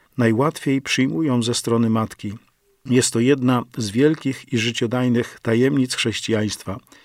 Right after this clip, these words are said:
najściślej związana z tajemnicą wcielenia. Tytuł ten uświadamia, że serce Maryi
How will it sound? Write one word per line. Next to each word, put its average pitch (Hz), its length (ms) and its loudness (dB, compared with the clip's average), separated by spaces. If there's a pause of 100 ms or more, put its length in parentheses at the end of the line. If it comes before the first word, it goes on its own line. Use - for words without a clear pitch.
(260)
najściślej 151 800 0
związana 113 680 0
z - 100 -4
tajemnicą 104 580 -2
wcielenia. 87 600 -6 (380)
Tytuł 175 460 6 (260)
ten 160 320 0 (440)
uświadamia, 135 840 -2 (240)
że 110 200 -2
serce 156 420 -2
Maryi 120 460 0